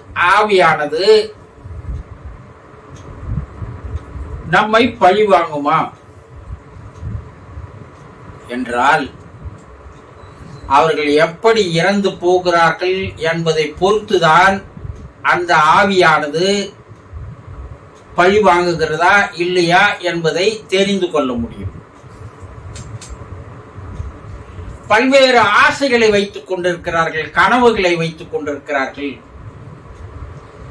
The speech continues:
அந்த கனவுகள், ஆசைகள் நிறைவேறாமல் போகும்போது, இறந்து போகும்போது, அதை நிறைவேற்றிக் கொள்வதற்காக சில செயல்களில்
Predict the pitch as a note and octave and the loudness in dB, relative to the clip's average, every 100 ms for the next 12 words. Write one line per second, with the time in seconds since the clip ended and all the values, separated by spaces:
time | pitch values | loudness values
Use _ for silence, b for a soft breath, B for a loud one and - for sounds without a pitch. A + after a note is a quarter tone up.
0 | - - - - F3+ G#3 G3 - F#3+ C4+ | -20 -20 -10 0 2 2 0 2 4 6
1 | B3+ A3+ A#3+ G#3 F3+ A3+ A#3 G#3+ G#3 F3+ | 4 4 4 4 4 4 0 0 0 0
2 | F#3+ G#3+ G#3+ G3+ G#3 G#3+ A3+ A#3 G3 C#3+ | 4 8 8 8 6 6 6 4 0 -2
3 | G3 G#3+ G#3+ - - - _ G2 - - | -4 -8 -10 -20 -20 -20 _ -20 -20 -20
4 | - - - - - - - G#3 A3+ A3+ | -20 -20 -18 -14 -14 -16 0 4 4 2
5 | F#3+ F3+ F#3+ F3 E3 G3 A3 G3 - F3 | -2 -2 0 0 2 2 2 -2 0 -2
6 | D#3 D#3 D3+ D3+ D3 E3 D3+ - - - | -2 -6 -6 -4 -2 -2 -4 -6 -18 -20
7 | - - - - - - - - - - | -20 -20 -20 -20 -20 -20 -20 -20 -18 -16
8 | - - - - - - - E3 G#3 G#3 | -16 -16 -16 -16 -16 -14 -2 2 4 4
9 | G3 A3 C#4 C4 - A3 G#3 G#3+ G#3+ G#3+ | 4 4 6 6 4 -2 -2 0 2 2
10 | G3+ G3 F#3+ F3+ - C#3+ F3 G3 G3+ G3 | 2 2 2 0 2 0 2 2 2 -2
11 | - - - - - - - _ - - | -8 -20 -20 -20 -20 -20 -20 _ -20 -20
12 | - - - - - - G3 F#3+ F3+ G3+ | -20 -20 -20 -20 -18 -2 2 2 2 2
13 | G#3 C4+ A#3+ G#3 D#3+ F3+ G#3+ G#3+ | 4 4 4 0 0 0 -2 -4